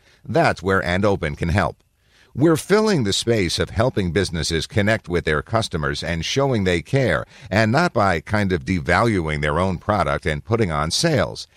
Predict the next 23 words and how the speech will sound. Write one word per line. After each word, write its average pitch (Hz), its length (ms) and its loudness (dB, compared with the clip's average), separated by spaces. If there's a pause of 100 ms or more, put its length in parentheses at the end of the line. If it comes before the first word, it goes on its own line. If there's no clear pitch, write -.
(240)
It's 131 200 0
more 156 360 2
working 135 440 0
with 170 180 -2
the - 100 0
customer 87 440 0
support 151 460 0
team, 65 380 -4
the 95 100 0
loyalty 101 540 0
team, 71 400 -6
or 69 180 -4
the 82 120 -4
marketing 98 440 -2
team 78 380 -4
to 98 100 -4
watch 120 380 -2
the 85 140 -4
life 98 240 -2
cycle 82 420 -2
of 71 100 -4
the 73 60 -6
customer 85 560 -2